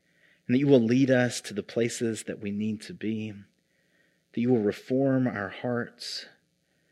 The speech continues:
that you will restore our lives,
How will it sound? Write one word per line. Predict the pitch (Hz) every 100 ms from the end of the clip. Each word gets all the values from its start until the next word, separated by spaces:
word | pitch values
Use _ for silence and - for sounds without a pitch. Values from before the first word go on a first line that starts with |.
| _ _
that | 107
you | 123
will | 123
restore | 101 98 - - 123 135 127 127 123
our | 104 98
lives, | 95 110 127 127 127 127 - -